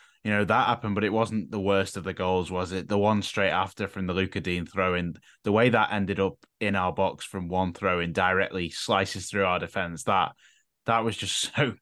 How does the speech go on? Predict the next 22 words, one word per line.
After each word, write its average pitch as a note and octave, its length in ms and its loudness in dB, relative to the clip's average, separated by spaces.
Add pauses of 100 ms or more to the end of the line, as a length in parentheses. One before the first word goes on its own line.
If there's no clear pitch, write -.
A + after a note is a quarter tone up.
(260)
gutting A2 400 -2
to G2 100 -8
see. G2 240 0
And F2+ 200 -2 (220)
at A2+ 120 2
that A2 220 2
point, A#2 180 2
I G#2 80 -2
think, G#2 340 -4 (400)
you A2 80 -4
know, G#2 160 2
like G#2+ 180 2
you A2+ 160 2
say, G2+ 220 0
that F#2 220 -2 (120)
errors G2+ 300 0
can F#2 320 -4
be F#2 200 0
a, F2+ 260 -2 (260)
they G#2+ 120 -2
can G#2+ 260 2
just - 380 -2